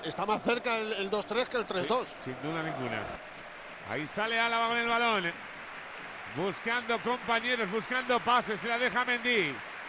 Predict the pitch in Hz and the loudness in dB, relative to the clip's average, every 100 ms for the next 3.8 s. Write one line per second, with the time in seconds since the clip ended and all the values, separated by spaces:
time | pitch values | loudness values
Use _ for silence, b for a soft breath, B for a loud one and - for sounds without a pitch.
0 | - - - - - - 127 185 185 233 | -10 -10 -10 -10 -10 -10 -4 -4 -2 -2
1 | 247 240 254 254 254 247 240 - 240 247 | 2 4 4 4 4 4 4 4 2 2
2 | 190 175 196 240 240 240 254 220 170 151 | 2 0 0 2 2 4 2 2 2 4
3 | 147 226 - 240 202 240 254 196 | 4 0 2 2 4 4 6 4